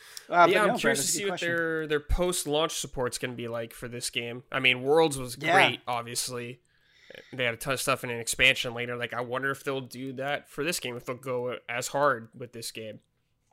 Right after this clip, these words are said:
Speaker 1: Yeah, um, it, the fact that we have Chameleos coming this month, you know, along
Speaker 2: Mm-hmm.
Speaker 1: with Apex Rathalos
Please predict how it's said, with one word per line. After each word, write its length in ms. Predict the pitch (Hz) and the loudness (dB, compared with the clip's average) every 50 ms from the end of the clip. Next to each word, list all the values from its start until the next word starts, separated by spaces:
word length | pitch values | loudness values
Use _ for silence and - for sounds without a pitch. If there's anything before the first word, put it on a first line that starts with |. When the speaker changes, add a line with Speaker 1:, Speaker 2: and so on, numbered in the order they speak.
| _ _ _ _ _ - - _ _ _ - | _ _ _ _ _ -20 -20 _ _ _ -2
Speaker 1:
Yeah, 440 | 175 208 285 320 277 185 151 127 - - | 4 8 8 10 10 8 6 4 0 0
um, 540 | 196 240 262 269 285 285 277 262 226 - _ - - - _ _ _ - _ _ _ _ _ _ _ _ _ _ _ _ _ _ _ _ _ _ _ _ _ _ _ _ _ _ _ _ _ _ _ _ - | 4 4 6 6 6 6 4 2 0 -2 _ -18 -20 -20 _ _ _ -20 _ _ _ _ _ _ _ _ _ _ _ _ _ _ _ _ _ _ _ _ _ _ _ _ _ _ _ _ _ _ _ _ 0
it, 300 | 233 240 269 277 - _ _ _ _ - - - - - _ _ _ _ _ _ _ _ _ _ _ _ _ _ _ _ - - - | 2 2 2 2 -2 _ _ _ _ -20 -20 -20 -20 -20 _ _ _ _ _ _ _ _ _ _ _ _ _ _ _ _ -20 -20 -14
the 160 | - 202 208 196 | -4 0 0 0
fact 400 | - - 240 247 311 - - - | 2 6 6 8 8 6 4 0
that 160 | 254 226 214 | -2 -2 0
we 140 | 226 220 208 | 2 4 4
have 180 | 208 190 - | 4 4 4
Chameleos 560 | - 170 156 151 156 170 175 175 170 170 - | 0 -4 -2 0 0 2 2 2 2 0 -2
coming 300 | - - 156 151 147 139 | -2 -4 -2 -2 -2 -4
this 200 | 135 143 139 - | -4 -6 -6 -6
month, 460 | - 143 131 131 139 - - - - - _ - | -6 -6 -6 -6 -6 -8 -10 -16 -20 -20 _ -12
you 100 | 160 147 | -8 -6
know, 180 | 139 135 135 139 | -4 -4 -4 -4
along 460 | 143 143 135 135 139 143 143 143 139 | -4 -4 -2 -2 0 0 0 -2 -2
Speaker 2:
Mm-hmm. 160 | 139 135 135 | -4 -4 -4
Speaker 1:
with 260 | 127 120 117 113 - - _ _ _ - _ _ - | -4 -4 -6 -8 -12 -18 _ _ _ -20 _ _ -2
Apex 380 | 208 190 190 - 196 170 - | 0 0 2 2 0 0 0
Rathalos 640 | - 151 151 156 151 - 160 151 151 151 147 - | 2 2 2 2 2 0 -2 -2 0 -2 -2 -4